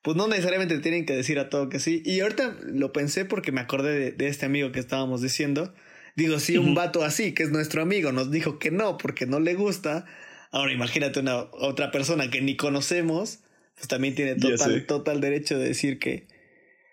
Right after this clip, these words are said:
Speaker 1: que no. Entonces, pues a ver, a ver qué se va dando, a ver qué se, a ver qué sale. Y pues ya, la neta, no sé, no sé qué más, qué más decir en este podcast porque entramos un poco secos.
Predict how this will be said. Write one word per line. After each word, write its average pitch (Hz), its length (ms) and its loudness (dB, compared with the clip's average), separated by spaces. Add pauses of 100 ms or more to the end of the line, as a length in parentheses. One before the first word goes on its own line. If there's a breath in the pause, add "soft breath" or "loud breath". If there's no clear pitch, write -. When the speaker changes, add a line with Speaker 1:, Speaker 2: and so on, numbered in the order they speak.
(340 soft breath)
Speaker 1:
que 151 160 2
no. 185 340 -2 (300)
Entonces, 147 360 -4
pues 127 140 -4
a 123 80 0
ver, 175 180 0 (280)
a 139 120 -2
ver 175 160 -2
qué 185 120 -4
se 156 120 -2
va 147 140 0
dando, 165 520 0
a 131 80 -2
ver 143 160 -2
qué 160 120 -8
se, - 220 -4
a 139 100 -2
ver 147 200 0
qué 147 120 -10
sale. 165 520 -2 (520 soft breath)
Y 156 80 0
pues 156 140 -2
ya, 214 140 0
la 254 140 2
neta, 220 300 0
no 208 120 -2
sé, 208 320 -2
no 196 100 -2
sé 190 180 -2
qué 190 100 -4
más, 185 520 -2 (180)
qué 165 100 -4
más 170 420 -4
decir 147 320 0
en 165 100 2
este 165 200 -2
podcast 160 420 -4
porque 131 480 -6
entramos 156 420 -2
un 160 120 -2
poco 160 200 -4
secos. 175 600 -2